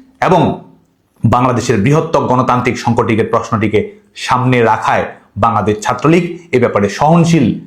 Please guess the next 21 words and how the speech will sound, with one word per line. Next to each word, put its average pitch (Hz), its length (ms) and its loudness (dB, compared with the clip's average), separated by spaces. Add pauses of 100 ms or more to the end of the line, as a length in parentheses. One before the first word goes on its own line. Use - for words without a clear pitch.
(240)
দৃষ্টিভঙ্গি 110 560 0 (480)
পোষণ 139 320 2
করেছে। 92 320 -2 (400)
আজকের 165 380 2 (300)
যে 147 120 2
নির্বাচন 165 440 2
অনুষ্ঠিত 175 400 4
হয়েছে, 156 320 2 (260)
এই 139 160 4
নির্বাচনকে 135 640 2 (460)
বড়জোর 165 460 4 (480)
নির্বাচনের 151 600 4
এশিয়া 135 300 0
কাপ 120 240 0
বলা 101 160 2
যায়। 87 200 -4 (200)
ছাত্রলীগ 143 580 0
ছাড়া 147 260 2 (400)
ছাত্র - 320 -4
সংসদ 123 420 0
নির্বাচন 123 420 0